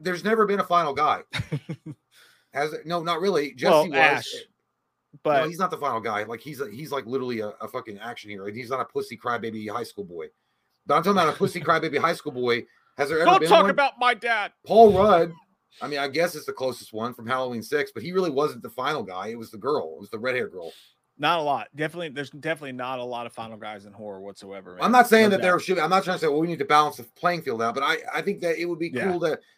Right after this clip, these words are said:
Speaker 1: maybe you could have, like, a fucking guy, like Jesse or something in, in Nightmare, uh, remake. I don't know.
Speaker 2: Now, that'd be a requel I'd be interested in if they brought him back and did something with that. No
Speaker 1: Mm-hmm.
Speaker 2: doubt about it. Uh,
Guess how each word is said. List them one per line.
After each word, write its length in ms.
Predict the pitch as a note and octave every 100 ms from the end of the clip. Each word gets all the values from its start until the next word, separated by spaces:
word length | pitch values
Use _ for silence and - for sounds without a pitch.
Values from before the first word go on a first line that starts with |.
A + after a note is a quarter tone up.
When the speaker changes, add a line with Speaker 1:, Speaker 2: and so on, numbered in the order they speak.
| _
Speaker 1:
maybe 160 | G3 A#3+
you 100 | A3+
could 120 | A3
have, 160 | G#3 G3+
like, 160 | G3
a 80 | F3
fucking 400 | - G#3 G3 F#3+
guy, 460 | F3+ G#3 E3+ G2 F#2
like 180 | B2 A#2+
Jesse 400 | A2+ F#3 F#3 B2+
or 60 | G#2+
something 460 | A#2 G#2+ G#2 F#2 F#2+
in, 180 | B2 B2+
in 160 | B2 B2+
Nightmare, 340 | B2+ A#2 A2+ G2 -
uh, 60 | A2
remake. 360 | A2 G#2 D#2+ _
I 60 | A2+
don't 100 | A2
know. 80 | F#2
Speaker 2:
Now, 160 | C#3 E3
that'd 220 | G#3 A#3+
be 140 | A#3+
a 80 | F3
requel 320 | E3 F3+ D3+
I'd 80 | C3+
be 100 | C3+
interested 360 | C#3+ D#3 - F#2+
in 120 | F#2
if 100 | F#2+
they 80 | A2+
brought 240 | A#2+ A#2
him 140 | A#2 G#2+
back 220 | A2+ A2
and 80 | G#2
did 140 | G#2
something 300 | - F#2+ F#2
with 100 | F2+
that. 200 | F2+ E2+ _ -
No 100 | C3
Speaker 1:
Mm-hmm. 80 | C#3
Speaker 2:
doubt 140 | C3
about 260 | A2 A#2 G#2+
it. 100 | - _ - _ _
Uh, 260 | A#2+ A#2+